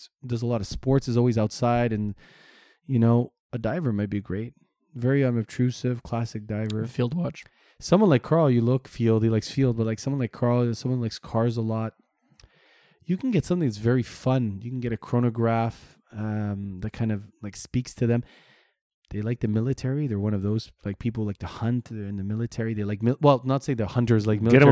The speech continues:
Speaker 3: like,
Speaker 1: but,
Speaker 3: a, a
Speaker 1: but, like, they
Speaker 3: Timex
Speaker 1: like these
Speaker 3: Iron
Speaker 1: robust,
Speaker 3: Man.
Speaker 1: they like these robust watches that have a little bit to them, right? And, and you know, it exists because there are companies called, like, Military Watch Company, SEAL Specs, all this stuff, right?
Speaker 2: Mil Spec.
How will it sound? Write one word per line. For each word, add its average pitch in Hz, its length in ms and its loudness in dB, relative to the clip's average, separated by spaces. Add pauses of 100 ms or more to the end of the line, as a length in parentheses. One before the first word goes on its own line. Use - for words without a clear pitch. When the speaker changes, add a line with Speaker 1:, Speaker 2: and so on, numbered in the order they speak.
Speaker 3:
like, 117 80 8
Speaker 1:
but, 104 420 4
Speaker 3:
a, 113 40 0
a - 40 2
Speaker 1:
but, 139 140 8
like, 127 120 12
they 123 120 12
Speaker 3:
Timex 135 60 6
Speaker 1:
like 143 120 6
these 131 220 2
Speaker 3:
Iron 120 60 4 (200)
Speaker 1:
robust, 110 320 8
Speaker 3:
Man. - 80 -12 (240)
Speaker 1:
they 131 100 4
like 135 160 6
these 123 180 4
robust 120 520 6
watches 117 540 2
that 110 80 2
have 107 180 0
a 107 60 -2
little 110 220 2
bit 110 200 0
to 131 140 0
them, 107 240 0
right? 117 240 0
And, 107 140 -8 (680)
and 139 180 4
you 160 80 8
know, 196 180 6 (560)
it 135 160 0
exists 131 400 8
because 127 460 4
there 147 160 12
are 131 80 8
companies 156 440 2
called, 113 120 6
like, 104 140 0
Military 147 440 8
Watch 135 260 10
Company, 113 460 4 (320)
SEAL - 640 6
Specs, - 520 0
all 143 220 4
this 139 160 4
stuff, - 380 0
right? 117 300 4
Speaker 2:
Mil 175 200 6
Spec. - 280 -2